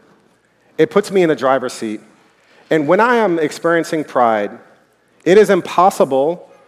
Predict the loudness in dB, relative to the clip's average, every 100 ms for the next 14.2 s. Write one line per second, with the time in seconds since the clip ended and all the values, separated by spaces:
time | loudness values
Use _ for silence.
0 | _ -4 0 0 0 -4 -6 -6 -4 -2
1 | -4 -6 -8 -6 -6 -8 -10 -6 -4 0
2 | 0 0 -2 -4 -8 -20 -12 -6 2 2
3 | 4 4 4 2 2 0 0 0 0 -2
4 | -2 0 0 -2 -2 -4 -2 -6 -4 -6
5 | -6 -6 -8 -6 -4 -4 -4 -2 -2 -2
6 | -10 _ _ _ _ _ _ _ _ _
7 | -2 2 2 2 0 0 0 0 -2 -2
8 | -2 -2 -2 -2 0 2 2 -2 -4 2
9 | 4 4 2 0 -2 0 0 0 0 0
10 | 0 -2 -2 -2 -2 -4 -12 -14 -4 0
11 | 4 4 4 2 0 0 0 2 2 2
12 | 0 -2 -6 -6 -6 -4 -2 -4 -4 0
13 | 0 -2 -4 -2 0 0 -2 -4 -4 -4
14 | -4 -6